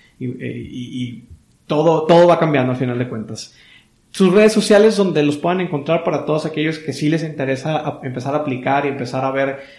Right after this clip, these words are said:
algunos modelos de este tipo que, que puedan empezar a, a platicar de estos temas.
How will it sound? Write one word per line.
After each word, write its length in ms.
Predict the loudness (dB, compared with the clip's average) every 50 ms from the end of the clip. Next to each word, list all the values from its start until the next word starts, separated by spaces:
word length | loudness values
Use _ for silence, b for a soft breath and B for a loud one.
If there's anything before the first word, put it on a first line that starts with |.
| B B B
algunos 400 | -2 -2 0 0 0 -2 -2 -2
modelos 440 | -2 0 0 2 2 0 0 -2
de 60 | -4 -6
este 160 | -6 -6 -8
tipo 420 | -6 -4 -6 -4 -2 -2 -2 -2
que, 300 | -4 -6 -6 -6 -6 -6
que 100 | -8 -10 -6
puedan 260 | -4 -4 -4 -2 -4
empezar 340 | -6 -8 -8 -8 -6 -4 -2
a, 300 | -2 -2 -4 -4 -6 -10
a 80 | -10
platicar 640 | -10 -10 -10 -8 -8 -6 -4 -4 -2 -4 -4 -4 -6
de 100 | -6 -6
estos 260 | -6 -6 -8 -8 -2
temas. 380 | -2 0 0 0 -2 -4 -6